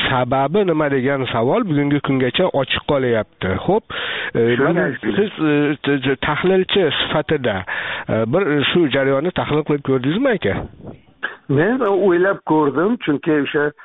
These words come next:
Speaker 2: o'ttiz yillik tarixda hammasini olib tahlil qilib ko'rdim. Faqat bitta holatda sabab o'rtaga chiqmaydi. U ham bu ishda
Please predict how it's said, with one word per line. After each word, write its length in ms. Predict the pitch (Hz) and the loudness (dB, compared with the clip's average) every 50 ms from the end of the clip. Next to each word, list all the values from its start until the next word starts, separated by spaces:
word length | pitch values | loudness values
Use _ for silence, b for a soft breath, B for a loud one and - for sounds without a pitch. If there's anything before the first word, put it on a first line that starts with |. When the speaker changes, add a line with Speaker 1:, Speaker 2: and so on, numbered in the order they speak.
| B B B B B _ - - - | B B B B B _ -16 -14 -2
Speaker 2:
o'ttiz 420 | - 143 139 143 - - 143 135 120 | 0 0 0 0 0 -2 -2 0 2
yillik 460 | 120 139 139 143 147 175 196 180 - - | 2 4 4 6 4 4 2 0 -6 -8
tarixda 640 | - - - 139 135 131 131 131 - - - 147 131 113 | -6 -4 -2 0 0 0 -2 -2 -4 -4 -2 -2 -2 0
hammasini 560 | 135 143 143 143 143 135 131 - - 143 135 131 - | 0 -2 0 0 0 0 -2 -2 -2 -2 -2 -2 -2
olib 360 | 151 127 123 120 147 196 - - | -2 0 0 0 0 -2 -4 -4
tahlil 400 | - 127 120 123 127 127 135 131 | -4 -4 -2 0 0 0 0 0
qilib 300 | - - 135 135 131 - | 0 -2 -2 -2 -2 -2
ko'rdim. 460 | - 139 135 127 120 120 147 196 240 269 B B B B B B B _ | -2 0 2 2 2 2 2 0 0 0 B B B B B B B _
Faqat 640 | - - - 135 - - _ - 175 202 240 240 - _ _ | -10 -4 -4 -4 -4 -4 _ -2 0 0 0 -2 -6 _ _
bitta 440 | - 208 - - _ _ - 170 143 | -4 -4 -4 -8 _ _ -4 -4 -2
holatda 840 | 113 - 131 127 127 127 127 123 - _ _ _ _ _ - 151 175 226 240 226 - | -2 -2 0 0 2 2 0 -2 -4 _ _ _ _ _ -2 0 0 0 -2 -4 -6
sabab 440 | - - 120 113 117 147 170 165 - | -4 -4 -2 -2 0 -2 -2 -2 -2
o'rtaga 460 | 131 131 127 - - 135 113 117 123 - | 0 0 0 0 0 -2 0 0 -2 -2
chiqmaydi. 640 | - - - - 131 120 123 123 127 135 196 247 269 B B B B B B B B _ _ | -4 -8 -6 -4 -2 0 0 0 0 0 0 0 0 B B B B B B B B _ _
U 100 | - 139 | 2 2
ham 380 | 139 147 160 190 220 233 180 139 | 4 4 2 2 2 0 -2 0
bu 180 | - 147 175 | 0 2 2
ishda 480 | 175 147 120 - - - - - 156 | 2 2 0 -4 -8 -8 -4 -2 0